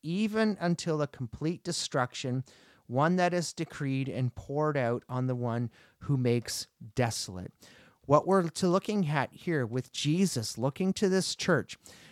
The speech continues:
the promise that he has for this church is they will be held from the hour of testing, that they will be held from the time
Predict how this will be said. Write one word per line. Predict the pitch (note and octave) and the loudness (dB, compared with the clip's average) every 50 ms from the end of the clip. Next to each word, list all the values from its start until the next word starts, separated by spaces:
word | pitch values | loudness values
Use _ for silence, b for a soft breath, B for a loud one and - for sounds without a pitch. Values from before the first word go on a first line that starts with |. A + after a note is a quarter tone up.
| B B _ | B B _
the | - B2+ | -4 -4
promise | - - - - - E3 F3+ G#3+ A#3+ B3+ A3 D3+ - - | -2 -2 -2 0 2 4 6 6 6 4 2 0 -2 -2
that | - C#3+ B2 B2+ | -2 -2 -2 -2
he | A#2+ - D#3 D#3 D3+ | -4 -4 -2 -2 -2
has | A#2+ G2+ - - - E3+ E3+ F#3+ G#3+ A#3+ A3+ - | -2 -4 -8 -6 -2 0 2 2 2 2 2 0
for | - - A3 G#3 | 0 2 2 4
this | G3 G3+ F#3 - - | 4 4 2 2 -2
church | - - - G3+ D#3 A#2 - B B B B B B B | -2 2 4 4 4 2 0 B B B B B B B
is | C3+ D3+ C3+ B2+ | 2 2 4 4
they | D#3+ D#3 D3+ | 4 4 4
will | D3 D3+ C#3+ | 4 2 0
be | C3 C3 B2 | 0 -2 -4
held | A2 - - - F3+ F3+ F#3+ G#3 F#3+ | -4 -4 2 4 6 6 6 4 2
from | - - F#3+ D#3+ | 0 0 0 2
the | C3+ C3+ - - - | 0 0 -2 -2 0
hour | C3 C#3+ D3+ E3+ F3+ G3 G3+ G3+ | 4 4 6 6 4 4 4 2
of | G3+ - - | 2 2 -2
testing, | - - F3 D#3 - - - - G2 F#2 G#2 B B B B B B B | -4 -2 -2 -2 -2 -2 -4 -4 -4 -4 -6 B B B B B B B
that | - C3+ - | -4 -4 0
they | - D3 D#3 D#3+ | 2 4 4 6
will | D#3+ D#3 | 6 4
be | C#3+ C3 C3 A#2+ | 4 4 2 0
held | A2 - - - - - G#3 G#3+ F3+ C#3+ C#3 D3+ C#3+ - - | -2 -4 -10 -6 0 4 6 8 8 8 6 4 2 -2 -6
from | - - - D3 C#3 C3 C3 | -14 -6 0 2 2 2 2
the | B2 A#2+ B2+ | 2 2 0
time | A#2+ - - - - - A3 G#3+ G3+ D3+ A2+ G#2 A2 A#2+ C3+ D#3 F3 F3 E3+ | 0 -2 -4 -8 -6 -2 0 2 4 4 4 2 2 2 2 2 2 2 0